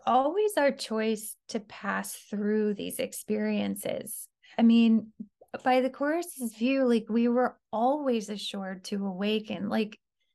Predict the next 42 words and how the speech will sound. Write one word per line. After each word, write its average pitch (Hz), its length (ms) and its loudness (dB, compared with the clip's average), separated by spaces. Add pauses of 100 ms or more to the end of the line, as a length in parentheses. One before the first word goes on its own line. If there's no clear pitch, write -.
(140)
expansion 247 680 2
is 233 140 2
an 220 140 0
inherent 233 600 0
aspect 208 560 -6
of 190 140 -8
creation. 190 760 -8 (720)
So - 180 -4
they're 269 200 4
like, 262 200 4
when 277 280 2
you 427 180 -2
chose 240 420 -2
to 254 100 -6
be 220 160 0
limited, 233 560 -2
you 247 180 -2
always 285 400 0
knew 240 260 2
it 76 120 -4
would 208 200 -8
last 202 420 -4
the 202 120 -8
exact 233 440 -4
amount 277 280 2
of 262 40 0
time 240 300 4
that 220 100 0
it 208 100 -4
needed 202 320 -4
to, - 160 -12 (520)
that 220 160 -2 (220)
you 233 180 4
would 214 180 2
benefit 233 540 2
from 214 180 -2
it 202 240 -4 (140)
in, 214 160 -2
like, 208 280 -2
all 311 280 -2
the 302 80 0
ways 254 640 2